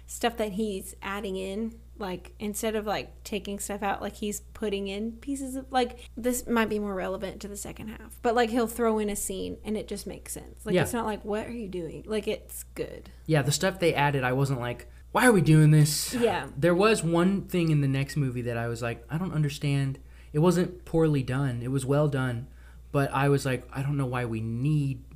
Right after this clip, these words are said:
Speaker 1: Mm.
Speaker 2: this. Like, what does it add?" But we'll get to that when we get there. But
Speaker 1: Mm.
Speaker 2: in this movie, they add a lot of stuff that I, I really like.
Speaker 1: Mm-hmm.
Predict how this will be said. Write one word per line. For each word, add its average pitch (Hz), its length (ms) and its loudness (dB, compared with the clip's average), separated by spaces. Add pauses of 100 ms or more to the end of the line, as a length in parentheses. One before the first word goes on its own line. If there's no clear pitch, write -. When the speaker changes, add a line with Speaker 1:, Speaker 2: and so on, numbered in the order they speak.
(180)
Speaker 1:
Mm. 127 280 -10
Speaker 2:
this. - 460 -4 (160)
Like, 123 300 -4
what 143 120 2
does 131 160 2
it - 180 -6
add?" 123 540 -2 (640)
But 127 260 -2
we'll 131 100 0
get 131 180 -2
to 123 60 -8
that 117 160 -4
when 113 80 -4
we 110 80 -4
get 110 180 -6
there. 107 160 -6
But 113 340 -6
Speaker 1:
Mm. - 40 -10
Speaker 2:
in 147 140 4
this 180 220 2
movie, 123 480 0 (480)
they 127 160 -2
add 143 180 0
a 147 40 0
lot 131 140 -2
of 113 60 -4
stuff 131 340 -4
that 120 140 -2
I, 123 140 0
I 131 80 0
really 135 280 4
like. 156 220 6 (200)
Speaker 1:
Mm-hmm. 214 220 -4